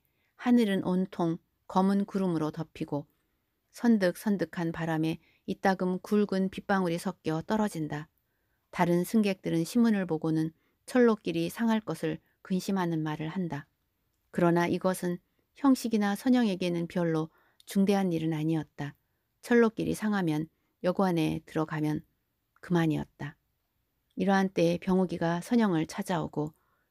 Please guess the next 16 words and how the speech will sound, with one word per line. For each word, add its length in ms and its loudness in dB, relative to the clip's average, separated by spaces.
그 260 2
다음에 440 2
선영이가 680 0
병욱을 540 0
따라가고 640 -6
그 180 0
다음에 480 2
선영이가 640 2
돌아오고 640 -6
형식이가 640 0
선영에게 640 0
병욱의 540 2
동행이 640 2
어떠한 400 0
사람이던가를 800 -2
묻고 460 -8